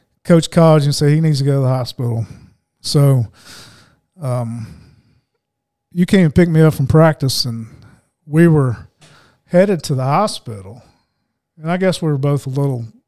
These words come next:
excited 'cause my wrist was messed up. And you went through a school zone doing thirty or forty, I guess. So the, the policeman lit you up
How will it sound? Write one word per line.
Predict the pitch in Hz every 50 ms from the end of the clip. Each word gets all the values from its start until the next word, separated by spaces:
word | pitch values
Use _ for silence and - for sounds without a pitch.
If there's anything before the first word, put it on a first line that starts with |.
| _ _ _
excited | _ - - 165 151 147 143 131 131 123
'cause | - 139 127
my | 127 127 120
wrist | 120 135 139 135 117 - -
was | 117 117 -
messed | 120 120 120 113 - - -
up. | 123 120 104 _ _ - - - - - - - - - _ _ _ _ _ _ _ _ _ _ _ _ _
And | - 190 180 175 170 165 165 160 160
you | 160 165 180 196 208 196 180
went | 170 180 180 180 175
through | - 180 170 160
a | 143
school | - - 214 208 214 202 175 147
zone | 135 143 143 143 147 147 151 156 151 113 - - - - _ _ _ _ _ _ _ 190 185 165
doing | 143 151 151 156 156 151 143 143 135 135 131 101 - _ _ _ _ _ _ _ _ _ _ _ _ _ _ _ _ _ _ _ -
thirty | - 156 165 170 160 165 170 165
or | 151 147 139
forty, | - 160 165 170 160 143 110 98 92
I | 92 101
guess. | 104 104 95 90 87 85 - - - _ _ _ _ _ _ _ _ _ _ _ _ _ _ _ _ _ _ _ _ _ _ _ _ _ _ _ _ _ _ _ _ _ _ _ _ _
So | - - 185 180 175 170
the, | 143 143
the | 120 - - 123 151 170
policeman | - 180 170 170 185 190 - - 170 156 147 147 147 131 127 135
lit | 123 147 160 180 175 - 175
you | 165 180 233
up | 240 185 - _ -